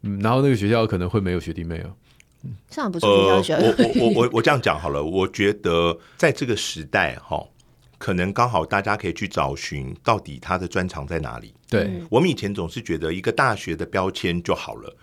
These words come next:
Speaker 1: 对。
Speaker 3: 可是其实过去十年，光某某大学可能早就没有用了。
Speaker 1: 对。
Speaker 3: 我们就说很多科系可能出来社会会没有用。
Speaker 1: 对。
Speaker 3: 对，所以我，我也会觉得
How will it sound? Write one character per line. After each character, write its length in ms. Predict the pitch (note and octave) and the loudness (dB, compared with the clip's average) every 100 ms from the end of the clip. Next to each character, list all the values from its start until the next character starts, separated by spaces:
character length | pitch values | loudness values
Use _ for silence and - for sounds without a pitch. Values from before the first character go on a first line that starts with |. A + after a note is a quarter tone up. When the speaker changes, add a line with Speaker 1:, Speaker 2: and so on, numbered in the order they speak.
| - | -10
Speaker 1:
对。 120 | G2 | -6
Speaker 3:
可 80 | E2+ | -4
是 220 | G#2+ A#2+ - - - | -2 -2 -4 -18 -10
其 140 | C3+ | -6
实 100 | C3 | -2
过 180 | D#3 C#3+ | 2 2
去 120 | C3+ | 2
十 260 | - - F2 | -4 -4 -2
年， 320 | E2 C#2 C#2+ - _ _ | -2 -2 -8 -14 _ _
光 280 | - C3+ C#3 - | 0 0 0 -6
某 240 | G#2 G2+ | -2 0
某 180 | C3+ E2 | 2 0
大 240 | - G2+ | 0 -2
学 220 | E2+ - C#2+ | -2 -6 -6
可 140 | D#2 | -6
能 180 | D#2 F2 | -6 -8
早 220 | - D2 | -4 -4
就 140 | C#2+ G#2 | 0 -2
没 80 | |
有 120 | F2 C#2 | -2 -2
用 180 | D#2 C2 | -2 -4
了。 180 | - _ _ | -14 _ _
Speaker 1:
对。 100 | F#2+ | -2
Speaker 3:
我 40 | |
们 100 | F2 | 0
就 100 | G#2 | -2
说 340 | F#2+ F2+ F2 F2 - _ | -2 0 0 -2 -12 _
很 180 | - E2 | -10 -4
多 140 | G2 | -2
科 220 | - G2 | 0 -2
系 240 | - G2 D2 | -2 -6 -8
可 160 | - | -10
能 340 | C#2+ C#2 C#2+ - _ | -8 -8 -8 -12 _
出 160 | - A2 | -10 -6
来 120 | F2+ | -6
社 160 | - F#2+ | -6 -4
会 120 | F#2+ | -2
会 140 | F#2 | -2
没 120 | D#2+ | -2
有 120 | D2 A#1+ | -6 -6
用。 180 | D2+ - _ | -8 -10 _
Speaker 1:
对。 200 | - F2 G2 - | -10 -10 -10 -12
Speaker 3:
对， 240 | - C#2 - | -10 -10 -12
所 180 | - C3 | 0 2
以 20 | |
我， 200 | G#2 G2 | 4 2
我 180 | F#2+ A2 | 2 2
也 80 | F#2 | 2
会 120 | G#2 | -2
觉 160 | - | -6
得 220 | D2 D#2 | -4 -4